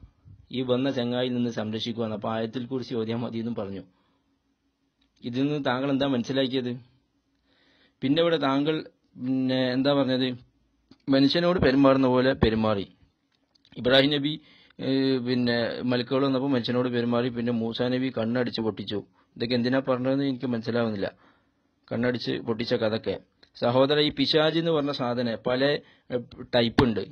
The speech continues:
അൽ കെൽബുൽ അസ്വദ് ഷെയ്ത്താൻ എന്ന് പറഞ്ഞ ഹദീസ് ഉണ്ട്, സ്വഹീഹായ ഹദീസാണ്. കറുത്ത നായ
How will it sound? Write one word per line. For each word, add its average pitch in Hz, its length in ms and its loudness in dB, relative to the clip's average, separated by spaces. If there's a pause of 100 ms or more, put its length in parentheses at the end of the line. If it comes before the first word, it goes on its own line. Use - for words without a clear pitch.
(120)
അൽ 160 140 0
കെൽബുൽ 156 520 2
അസ്വദ് 139 380 0
ഷെയ്ത്താൻ 123 360 0
എന്ന് 143 120 -2
പറഞ്ഞ 127 120 0
ഹദീസ് 117 360 -4
ഉണ്ട്, 113 140 -4
സ്വഹീഹായ 139 500 2
ഹദീസാണ്. 117 500 -4 (560)
കറുത്ത 135 360 0
നായ 139 480 0